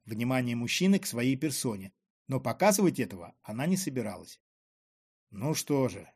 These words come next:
что-то подобное я предполагал, Лева. Можно я тебя так буду называть? А то Лев как-то двусмысленно и претенциозно звучит». Николай хмыкнул и улыбнулся. «Да пожалуйста, Лева так Лева».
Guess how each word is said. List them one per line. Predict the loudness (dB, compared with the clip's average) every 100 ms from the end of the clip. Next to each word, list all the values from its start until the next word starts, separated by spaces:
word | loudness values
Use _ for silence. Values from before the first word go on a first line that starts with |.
| _
что-то | -18 -4 0 2 2
подобное | 0 0 2 2 2
я | 2 2 2
предполагал, | 0 -6 -4 -6 -2 -2 -2
Лева. | -6 -10 -14 -20 _ _ _ _ _ _
Можно | -2 0 4 6
я | 6
тебя | 6 6
так | 6 6 2
буду | -12 -10
называть? | -10 -6 -6 -6 -10 _ _ _ _ _
А | -6 2
то | 4
Лев | 8 6 6 -6 _
как-то | -4 -2 -2
двусмысленно | -2 -2 2 6 6 6 -2 -4
и | -6
претенциозно | 0 2 2 6 8 8 6 0
звучит». | 0 2 2 0 -2 _ _ _ _ _
Николай | -10 -2 0 2 0
хмыкнул | 0 0 2 -2 -2
и | -2
улыбнулся. | 0 0 0 -4 -8 -12 -16 _ _ _ _ -10
«Да | 0
пожалуйста, | 2 4 4 2 0 -8
Лева | 0 0 0
так | -4 -2
Лева». | 2 2 0